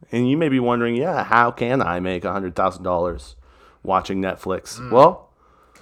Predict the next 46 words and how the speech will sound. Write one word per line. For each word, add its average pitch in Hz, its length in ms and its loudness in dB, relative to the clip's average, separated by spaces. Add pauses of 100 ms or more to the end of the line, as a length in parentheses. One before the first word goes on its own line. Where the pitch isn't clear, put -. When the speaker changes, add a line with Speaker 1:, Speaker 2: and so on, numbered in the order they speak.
(200)
Speaker 2:
You 135 100 -6
can't. 180 320 2 (260)
Speaker 1:
you 127 80 -2
can't. 156 300 4 (680)
But 120 180 -2 (280)
you 117 140 -6
can 147 320 2
listen 135 180 0
to 120 60 2
the - 40 -10
Tim 135 120 0
and 123 100 0
Lincoln 135 220 -2
Show, 143 420 4
and, 117 380 4
um, 113 400 8
it's 123 160 -2
called - 380 8
Clickbait, 160 500 8 (160)
and 127 100 6
you're 135 120 6
here. 165 420 -2
Speaker 2:
Yeah, 175 200 0 (120)
how - 180 2
to 170 100 4
get 156 220 0
rich 151 280 2
podcasting. 120 720 0 (720)
If - 180 -2
you 160 120 2
know, 160 140 8
let 151 180 8
us 160 160 2
know. 160 260 2 (380)
We 151 100 4
would 151 160 8
love 139 200 4
to. 143 120 0 (380)
We 143 120 4
would 160 160 6
love 139 220 0
to 151 100 -4
get 139 220 2
rich 143 240 0
podcasting. 139 720 -4
<laughs> - 60 -20